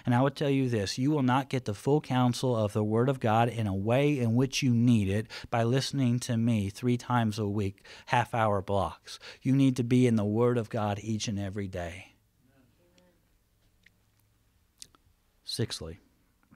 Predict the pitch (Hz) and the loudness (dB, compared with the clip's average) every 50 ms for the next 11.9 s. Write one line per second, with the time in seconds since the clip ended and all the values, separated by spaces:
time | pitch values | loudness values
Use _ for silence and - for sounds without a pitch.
0 | _ _ _ _ _ _ _ _ _ - - - _ - - 143 139 139 143 143 | _ _ _ _ _ _ _ _ _ -20 -20 -20 _ 0 2 4 4 6 6 4
1 | 135 127 - - - 131 127 123 110 101 - - - 139 131 123 127 123 - - | 4 2 0 -4 -4 0 2 2 2 0 -4 -8 -2 0 2 2 2 0 -4 -8
2 | - - - - _ - - - _ _ - - - 123 117 - 123 110 107 104 | -10 -10 -10 -12 _ -20 -20 -20 _ _ -12 -2 -2 -2 0 0 0 0 0 0
3 | 98 92 107 107 107 107 110 107 107 104 - - - - _ _ _ _ _ _ | 0 0 0 0 2 0 0 0 -2 -4 -4 -8 -10 -14 _ _ _ _ _ _
4 | _ _ _ _ _ - 117 104 90 80 87 85 - 76 73 73 - - - - | _ _ _ _ _ -2 -2 -2 -2 -2 -4 -8 -8 -10 -14 -16 -20 -20 -20 -20
5 | - - - _ _ _ _ _ _ _ _ _ _ _ _ _ _ _ _ _ | -20 -20 -20 _ _ _ _ _ _ _ _ _ _ _ _ _ _ _ _ _
6 | _ _ _ _ - - 113 107 107 113 117 117 113 110 - - 101 98 90 82 | _ _ _ _ -10 -6 -4 -2 0 2 2 2 2 0 -4 -6 -6 -4 -4 -4
7 | - - - - - 85 - - _ - - - - - _ _ _ _ _ _ | -4 -4 -6 -6 -10 -14 -14 -16 _ -18 -16 -16 -16 -18 _ _ _ _ _ _
8 | _ _ _ _ _ _ _ _ _ _ - - - - - - 127 131 120 - | _ _ _ _ _ _ _ _ _ _ -20 -20 -20 -12 -4 0 0 0 0 0
9 | - 135 123 120 120 - - 139 135 139 139 127 123 123 123 - - - 127 113 | 0 0 0 0 0 -2 0 2 4 6 6 6 6 6 4 2 -2 -2 -2 -2
10 | - - - 110 98 90 90 - - 131 127 135 139 139 139 131 - - - - | -2 -2 -6 -6 -6 -8 -10 -4 -2 -2 0 2 0 0 0 -2 -8 -16 -12 -6
11 | 120 123 131 131 127 - - - - _ _ - 127 127 117 110 104 92 | -2 0 0 0 -2 -4 -8 -14 -20 _ _ -2 0 0 2 2 0 -4